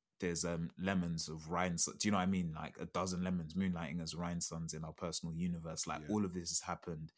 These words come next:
Speaker 1: This world is created in, like, this split moment, and then it's like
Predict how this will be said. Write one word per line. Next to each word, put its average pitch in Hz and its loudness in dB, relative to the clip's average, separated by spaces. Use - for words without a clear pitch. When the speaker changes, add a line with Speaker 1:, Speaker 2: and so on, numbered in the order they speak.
Speaker 1:
This 90 0
world 92 4
is 87 -2
created 82 -6
in, 82 -4
like, 78 -8
this 87 2
split - 0
moment, 82 -4
and 87 -2
then 82 -2
it's - -2
like - -8